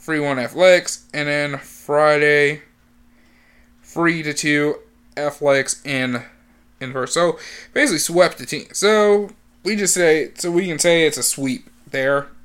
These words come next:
So, it's actually a sweep. So, actually, it's a sweep. It's a sweep by the, uh, it is a sweep by the,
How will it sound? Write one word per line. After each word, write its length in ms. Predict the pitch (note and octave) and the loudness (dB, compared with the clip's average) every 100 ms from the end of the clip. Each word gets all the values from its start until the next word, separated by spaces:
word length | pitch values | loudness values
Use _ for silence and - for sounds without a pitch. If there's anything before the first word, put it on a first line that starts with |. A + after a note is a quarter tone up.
| - | -10
So, 200 | F3+ F3+ | -6 -4
it's 100 | F3+ | 0
actually 300 | A#3+ F3+ D3+ | 0 0 -6
a 20 | |
sweep. 400 | - F#3+ C#3 - - _ _ _ _ _ - - - - - - - | -6 -6 -8 -10 -20 _ _ _ _ _ -20 -20 -20 -20 -20 -20 -14
So, 380 | - C3 - - | -8 -6 -8 -8
actually, 440 | D#3 D#3 F3 F3+ | -6 -2 0 0
it's 180 | C#3 F3+ | -4 -6
a 40 | |
sweep. 320 | - C4 G#3 - - - - - - - - | -4 -4 -6 -8 -16 -16 -18 -20 -20 -20 -18
It's 140 | C#3+ | -14
a 100 | A#2 | -10
sweep 520 | B2 D#3+ E3 D#3 - - - | -10 -10 -10 -10 -14 -20 -14
by 600 | - C#3 C#3 C3+ C3+ C3 D3 - _ - | -2 2 4 4 2 -2 -6 -20 _ -12
the, 260 | B2+ B2+ | -6 -2
uh, 260 | B2 A#2 A#2 - - - _ - - - - - - | 0 0 -2 -8 -20 -20 _ -20 -20 -20 -20 -20 -6
it 80 | |
is 160 | C#3 C#3+ | -4 -4
a 60 | D#3 | -4
sweep 460 | D3+ C3+ C3+ - | -4 -4 -6 -10
by 280 | B2+ B2+ B2 | 0 2 2
the, 320 | B2+ B2+ B2+ | -2 -8 -10